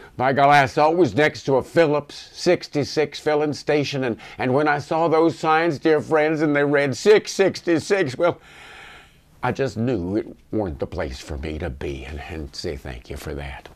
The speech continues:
But the good Lord <laughs> and, and five members of the Supreme Court will provide, dear friends, say thank you for that, with the recent Hobby Lobby decision. Corporations is so much like people that,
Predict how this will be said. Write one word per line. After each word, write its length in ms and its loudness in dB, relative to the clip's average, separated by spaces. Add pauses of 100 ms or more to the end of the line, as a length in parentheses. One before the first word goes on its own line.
(840)
But 220 0
the 80 2
good 240 4
Lord 540 2
<laughs> 720 -10
and, 240 -4 (180)
and 180 -2
five 320 0
members 440 -2
of 120 -2
the 100 -8
Supreme 680 -6
Court 400 -8 (360)
will 600 2
provide, 680 0
dear 240 4
friends, 420 0
say 180 0
thank 380 -2
you 60 -4
for 180 -2
that, 240 0 (160)
with 180 2
the 120 0
recent 540 0
Hobby 400 0
Lobby 380 2
decision. 680 -4 (720)
Corporations 920 -4
is 140 -6
so 240 -4
much 480 -6
like 340 -10
people 380 -6
that, 140 -6